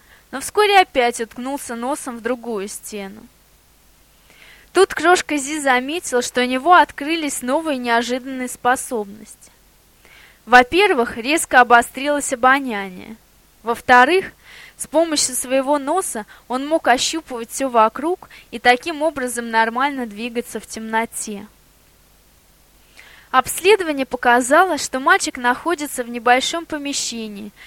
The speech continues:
с одной маленькой дверцей и без окон. В центре было навалено много чего-то мягкого, наверное, солома. Никого, кроме него и Духряка, в комнате не было. Крошка Зи пару раз на него наткнулся, когда исследовал помещение.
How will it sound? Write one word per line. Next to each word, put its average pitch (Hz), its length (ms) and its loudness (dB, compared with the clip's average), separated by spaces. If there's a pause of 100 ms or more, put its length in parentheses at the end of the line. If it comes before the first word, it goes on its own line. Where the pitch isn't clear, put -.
(140)
с - 140 -2
одной 277 340 6
маленькой 262 520 0
дверцей 233 580 -4
и - 20 -10
без 233 300 -6
окон. 208 340 -6 (1500)
В - 40 -20
центре 330 360 0
было 262 240 4
навалено 262 640 4
много 262 380 -2
чего-то 262 440 -4
мягкого, 214 680 -4
наверное, 247 560 -2
солома. 240 720 -4 (1120)
Никого, 262 480 4
кроме 285 340 -2
него 269 300 0
и 302 80 0
Духряка, 277 640 0
в - 80 -18
комнате 277 520 -4
не 254 300 -8
было. 190 320 -14 (920)
Крошка 294 420 2
Зи 269 220 -4
пару 262 380 8
раз 269 240 4
на 262 120 -6
него 254 260 -2
наткнулся, 269 680 -2
когда 220 340 -2
исследовал 226 580 -4
помещение. 220 920 -10